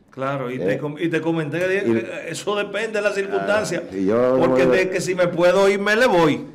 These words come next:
Speaker 1: Y
Speaker 2: Claro.
Speaker 1: penosamente, y no quiero dar con esto un mal, un mal ejemplo,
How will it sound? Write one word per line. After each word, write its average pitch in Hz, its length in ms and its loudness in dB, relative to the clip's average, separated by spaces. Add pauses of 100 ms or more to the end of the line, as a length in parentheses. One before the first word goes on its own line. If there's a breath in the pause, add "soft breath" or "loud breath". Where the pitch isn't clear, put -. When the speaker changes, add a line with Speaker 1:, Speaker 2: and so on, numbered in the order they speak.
(180)
Speaker 1:
Y 170 320 4
Speaker 2:
Claro. 175 220 2
Speaker 1:
penosamente, 220 840 0
y 190 60 -6
no 175 140 -2
quiero 208 200 -4
dar 202 220 2
con 196 160 -6
esto 196 180 -6
un 180 120 -8
mal, 180 360 -4
un 170 200 -6
mal 185 180 -2
ejemplo, 151 640 -4